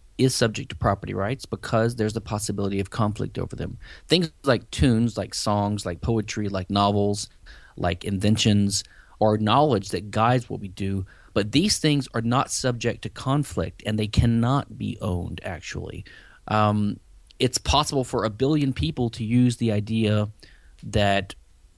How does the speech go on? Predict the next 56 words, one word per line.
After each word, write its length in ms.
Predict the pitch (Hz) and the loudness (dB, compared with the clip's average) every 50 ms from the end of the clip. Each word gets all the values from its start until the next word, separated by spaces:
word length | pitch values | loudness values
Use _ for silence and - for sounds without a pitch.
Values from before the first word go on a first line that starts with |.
| _ - - | _ -10 -6
uh, 360 | - 110 104 101 98 - 87 90 | -4 -4 -2 -2 -4 -4 -6 0
cooking 360 | - - 123 113 - 117 110 | 4 4 4 4 4 2 2
food 320 | 104 - - 120 113 110 110 | 2 2 4 4 4 4 4
with 140 | 98 90 - | 0 -4 0
fire 400 | - 117 117 110 104 107 107 101 | 2 2 4 4 4 4 2 2
makes 320 | 104 104 104 104 - - | 0 0 -2 -2 -4 -8
it 100 | 98 - | -6 -6
safer 480 | - - - 104 104 104 - 101 98 - | -6 -2 -2 -2 -2 -2 -2 -4 -4 -2
and 140 | 98 98 | -4 -4
more 140 | 98 101 98 | -2 -2 -2
tasty 500 | 98 123 120 113 104 - - 101 98 95 - - | 0 0 0 0 0 -2 -4 -4 -4 -4 -4 -6
than 380 | - 107 98 98 98 98 95 90 - - - - - - - - | -4 -2 -2 0 0 -2 -2 -4 -8 -14 -18 -20 -20 -20 -14 -10
eating 420 | 113 110 104 107 101 101 95 95 - - - - | -8 -4 -2 -2 -2 -2 -2 -4 -8 -12 -10 -4
raw 280 | 110 113 113 104 95 92 | 2 4 6 6 6 4
meat. 400 | 101 120 120 85 - - - - - - - - - | 4 4 2 2 0 -4 -10 -14 -14 -18 -18 -10 -2
Everyone 360 | - 127 156 170 175 156 143 131 | 4 4 6 6 6 4 4 2
can 200 | - 135 113 117 | 2 0 0 2
use 160 | 120 117 - | 0 0 -2
that 100 | 117 107 | -2 -4
idea 280 | 104 98 101 101 110 104 | -4 -4 -4 -4 -6 -6
at 60 | 92 | -6
the 60 | 95 | -8
same 260 | 92 - - 95 95 | -10 -10 -8 -8 -8
time. 380 | 92 - - 117 98 92 87 90 | -8 -8 -6 -6 -4 -4 -6 -6
They 120 | 92 101 | -4 -2
don't 180 | 107 120 120 117 | 0 0 -2 -2
have 100 | 123 - | -4 -6
to 80 | - 104 | -8 -6
conflict 500 | - - 123 131 139 - - 104 - - | -4 -2 -2 -2 -2 -2 -4 -6 -4 -2
with 100 | 101 101 | -2 -2
each 140 | 92 - | 0 0
other 220 | 107 101 101 107 104 | 0 0 0 -2 -6
to 200 | 101 - - 107 | -8 -6 -4 -2
use 180 | 104 101 - | -2 -2 -4
that 160 | - 104 101 - | -4 -4 -4 -4
idea. 580 | 95 95 95 101 113 104 95 90 - - - - - - - - | -4 -6 -6 -4 -4 -4 -4 -4 -6 -8 -10 -12 -14 -18 -6 -2
The 100 | - 113 | 0 2
same 220 | - - 123 117 | 4 4 4 4
thing 160 | - 120 110 107 | 4 2 0 0
with 140 | 104 101 | 0 -2
a 40 | 107 | -2
song. 380 | - - 214 214 131 - 87 92 | 0 2 4 4 4 4 2 0
Everyone 380 | 107 117 117 123 127 117 110 | -2 -2 0 -2 -2 -2 -2
can 100 | 110 113 | -2 -4
sing 220 | 101 - - 107 104 | -4 -2 -2 0 0
the 100 | 104 101 | 0 -2
same 220 | - 107 101 101 | 0 -2 -2 -2
song 300 | - - 107 98 101 101 | 0 0 0 0 0 0
in 60 | 98 | 0
their 120 | 98 98 95 | 0 2 2
own 120 | 95 92 | 2 0
house 400 | 98 110 117 104 92 98 - - | 0 2 2 2 2 0 -2 -4
at 80 | 95 92 | -6 -4
the 60 | - | -4
same 240 | - - 92 98 98 | -2 0 0 -2 0
time, 400 | - 151 151 139 101 90 95 | 2 4 4 6 4 4 2